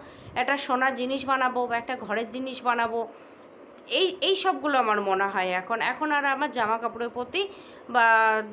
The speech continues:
জিনিসের প্রতি এখন আর ই লাগে না। তো যাই হোক, আমার কথা ছাড়ো। তো সেখান থেকে বলছি যে দেখো, কলকাতা থেকে যখন ম্যাঙ্গালোরে চলে গেল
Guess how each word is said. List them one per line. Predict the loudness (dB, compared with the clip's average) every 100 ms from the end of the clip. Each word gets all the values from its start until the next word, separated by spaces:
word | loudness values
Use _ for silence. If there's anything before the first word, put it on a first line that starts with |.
| -12
জিনিসের | -6 0 0 0 -2
প্রতি | 0 0
এখন | 0 0 0
আর | 2 0 -4 -8
ই | -2
লাগে | 0 0 -2
না। | -6 -4
তো | -4
যাই | 0 0 2
হোক, | 0
আমার | 0 -2 -2
কথা | -2 -4
ছাড়ো। | -4 -2 0 0 -4 -20 -20 -20 -20 -20 -20 -20 -20 -20 -20 -20 -12 -2
তো | -2
সেখান | 0 0 2
থেকে | 2 2
বলছি | 2 2 2 -4 -10 -12 -20 -18
যে | -4 4 6 6
দেখো, | 4 2 2 4 4 0 -6 -2
কলকাতা | 2 4 2 2
থেকে | 0 -2 -4
যখন | -2 -2 0
ম্যাঙ্গালোরে | 0 0 2 4 2
চলে | 0 -2 0
গেল | 0 0 -2